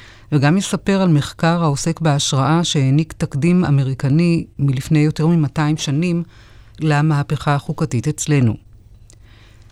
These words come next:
בשבוע הבא מתכנס הארגון הבינלאומי של המשפטנים היהודים בירושלים לדון בסוגיית ירושלים, ואיתנו הנשיאה הפורשת של הארגון, עורכת הדין עירית כהן,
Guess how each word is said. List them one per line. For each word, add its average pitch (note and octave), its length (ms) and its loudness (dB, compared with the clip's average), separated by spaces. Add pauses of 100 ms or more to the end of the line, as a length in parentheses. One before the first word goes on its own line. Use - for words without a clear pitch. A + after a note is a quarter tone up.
(220)
בשבוע F3 460 2
הבא D3 380 0
מתכנס F3 460 0
הארגון E3+ 320 2
הבינלאומי D#3+ 520 4
של F3 160 -2
המשפטנים D3+ 580 2
היהודים D3+ 440 2
בירושלים C#3+ 760 0
לדון E3+ 400 2
בסוגיית D#3 720 0
ירושלים, B2+ 720 0 (540)
ואיתנו F3+ 520 2
הנשיאה D#3 560 2
הפורשת D#3 720 -2
של D3 160 -2
הארגון, C3 540 0
עורכת D#3 480 -4
הדין D#3+ 320 2
עירית D3 400 -2
כהן, D3+ 400 2